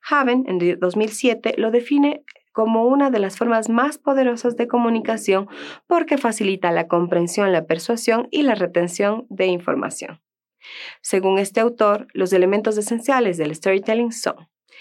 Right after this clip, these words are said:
personajes como protagonistas que representan valores o dilemas de la audiencia. El conflicto, que es el problema que impulsa la narrativa. Trama, la secuencia de eventos que lleva al clímax.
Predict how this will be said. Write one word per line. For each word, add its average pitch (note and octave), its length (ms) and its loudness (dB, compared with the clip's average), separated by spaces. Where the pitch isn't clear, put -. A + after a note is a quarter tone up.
personajes A#3 720 -2
como G#3 240 -2
protagonistas F#3+ 760 0
que G#3 100 0
representan G3 600 -2
valores A#3 540 2
o E3+ 60 2
dilemas D#3 400 -2
de C#3 80 -4
la C#3 80 -4
audiencia. C#3 480 -12
El A#3 140 -6
conflicto, C#4+ 640 0
que F3+ 120 -2
es F3+ 40 0
el G3+ 120 -2
problema A#3 440 2
que G#3 120 -4
impulsa C4+ 500 0
la A#3+ 100 2
narrativa. G3+ 680 -4
Trama, G#3+ 480 0
la F#3+ 200 0
secuencia G3+ 580 0
de G3+ 80 2
eventos G#3+ 420 0
que F3 220 -2
lleva C4 320 0
al D#3+ 160 -4
clímax. C#3 580 -4